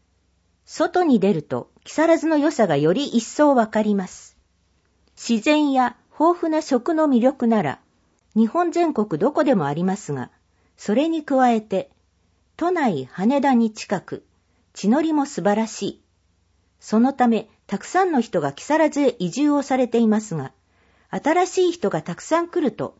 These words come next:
戸惑いも大きいと思います。でも、木更津の方は、新しい人を受け入れ、仲間となる。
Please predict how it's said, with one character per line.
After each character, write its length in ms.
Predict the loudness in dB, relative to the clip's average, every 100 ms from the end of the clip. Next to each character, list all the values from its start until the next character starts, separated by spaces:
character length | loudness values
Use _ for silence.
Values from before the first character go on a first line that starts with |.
| _
戸 140 | -2
惑 280 | 0 0 0
い 60 | 0
も 220 | 0 0
大 120 | -2
き 200 | 0 -4
い 80 | 0
と 100 | -2
思 220 | 0 -2
い 100 | -4
ま 140 | -6
す。 260 | -12 -20 _ _ _ _ _ _ _ _ _ _ _ _
で 140 | 0 2
も、 220 | 2 -2 _ _
木 100 | -6
更 280 | -2 0 -2
津 100 | -4
の 100 | -4
方 280 | -2 -2
は、 220 | -2 -6 _ _ _
新 340 | -6 0 0 0
し 240 | 0 -2
い 20 |
人 240 | -2 2 2
を 100 | 2
受 200 | 0 0
け 40 |
入 100 | 2
れ、 220 | 0 -6 -8
仲 260 | -6 -4 -2
間 160 | -2
と 140 | -2 -2
な 160 | -2
る。 120 | -6